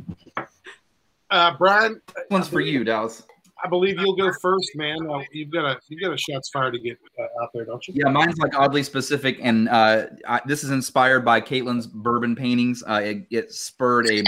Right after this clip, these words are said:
Speaker 2: bourbon memory that I have, a bad one, of recent times. Caitlin, were you familiar with, uh, the giveaway they just did with the, uh, Buffalo Trace, uh, Marshall bottles? Did you see that?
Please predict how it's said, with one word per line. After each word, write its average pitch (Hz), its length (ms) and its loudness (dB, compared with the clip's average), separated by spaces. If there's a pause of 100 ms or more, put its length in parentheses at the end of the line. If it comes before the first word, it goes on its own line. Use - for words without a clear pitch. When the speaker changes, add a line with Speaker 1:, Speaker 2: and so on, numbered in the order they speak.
(260)
Speaker 2:
bourbon 127 360 2
memory 113 300 2
that 107 120 -2
I 104 80 2
have, 104 120 0
a 104 60 -4
bad 117 320 4
one, 104 240 -6
of 104 240 -2
recent 113 300 -4
times. 104 260 -4 (300)
Caitlin, 143 420 2
were 127 140 0
you 165 340 -4
familiar 143 480 -2
with, 123 320 0
uh, 117 120 0
the 110 120 -2
giveaway 123 340 0
they 135 120 2
just 131 160 -2
did 127 140 0
with 117 160 -2
the, 107 280 -2 (240)
uh, 107 120 4
Buffalo 127 340 4
Trace, 127 520 0
uh, 107 160 6
Marshall 110 560 0
bottles? 117 400 2
Did 113 180 -14
you 127 60 -10
see 123 140 -6
that? 117 260 0